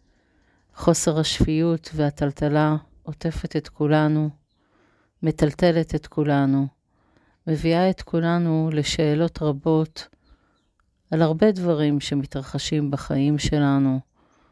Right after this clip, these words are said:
נותנת פרופורציות מול האסון, מול מעשה התועבה,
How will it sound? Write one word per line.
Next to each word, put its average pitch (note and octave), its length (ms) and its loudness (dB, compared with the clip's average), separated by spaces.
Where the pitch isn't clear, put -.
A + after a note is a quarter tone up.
נותנת F3+ 440 2
פרופורציות D3+ 1080 -2
מול D3 240 4
האסון, D3 800 0
מול D3 160 -4
מעשה C#3 640 0
התועבה, C#3 760 0